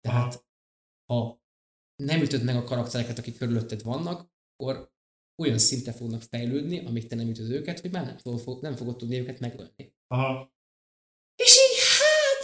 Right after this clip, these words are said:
Speaker 1: azért, azért megmondom őszintén, én káromkodtam egy párszor. Tehát én
Speaker 2: Elhiszem.
Speaker 1: nem tudom, hogy a God of War-nál volt-e úgymond nehezebb hard módom, ö, valaha PlayStation, de nem is csak PlayStation, hanem alapvetően játékba,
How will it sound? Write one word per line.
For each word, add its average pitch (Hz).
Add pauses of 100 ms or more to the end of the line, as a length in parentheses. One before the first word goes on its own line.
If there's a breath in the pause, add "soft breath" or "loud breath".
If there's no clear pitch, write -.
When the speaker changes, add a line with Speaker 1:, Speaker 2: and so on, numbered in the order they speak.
Speaker 1:
azért, 523
azért 453
megmondom 190
őszintén, 180
én 208
káromkodtam 123
egy 120
párszor. 135
Tehát 143
én 143
Speaker 2:
Elhiszem. 135
Speaker 1:
nem 285
tudom, 170
hogy 156
a 151
God 214
of -
War-nál 151
volt-e 135
úgymond 127
nehezebb 123
hard 117 (140)
módom, 117 (360)
ö, 113
valaha 113
PlayStation, 113 (420)
de 135
nem 143
is 120
csak -
PlayStation, 135
hanem 160
alapvetően 117
játékba, 113